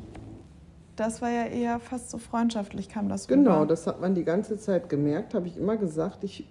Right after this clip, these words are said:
Speaker 2: ich sehe und spüre da gar keine Nähe, keine wirkliche zwischen den beiden, was aber auch immer schwierig ist, weil du auch wieder in so einer Fernsehsendung dich manchmal vielleicht anders gibst, als du vielleicht im normalen Leben geben würdest. Und mich hat's irgendwie nicht wirklich gewundert,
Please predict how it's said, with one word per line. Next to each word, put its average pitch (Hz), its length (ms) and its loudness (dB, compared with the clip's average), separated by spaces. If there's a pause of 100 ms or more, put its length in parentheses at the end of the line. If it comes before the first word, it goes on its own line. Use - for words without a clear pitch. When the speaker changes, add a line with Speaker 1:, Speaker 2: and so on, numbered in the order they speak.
Speaker 2:
ich - 160 -8
sehe 226 320 4
und 190 200 0
spüre 226 400 0
da 185 100 2
gar 185 200 0
keine 226 260 4
Nähe, 220 480 6
keine 233 440 2
wirkliche 202 460 0
zwischen 160 300 -4
den 156 100 2
beiden, 147 320 0
was 175 180 -2
aber 185 140 4
auch 175 80 -2
immer 160 160 0
schwierig 233 420 0
ist, 226 200 -4
weil 165 100 6
du 160 100 4
auch 233 300 0
wieder 220 220 4
in 175 100 2
so 160 80 2
einer 156 140 2
Fernsehsendung 196 880 4 (500)
dich 202 160 0
manchmal 202 380 4
vielleicht 175 280 -2
anders 202 420 0
gibst, 196 300 -2
als 175 220 0
du 190 80 -4
vielleicht 180 320 -2
im 175 140 0
normalen 175 420 2
Leben 165 300 2
geben 143 360 -4
würdest. 147 320 -2 (340)
Und 180 120 2
mich 175 160 2
hat's 180 220 -2
irgendwie 190 300 2
nicht 226 260 4
wirklich 226 340 0
gewundert, 226 640 6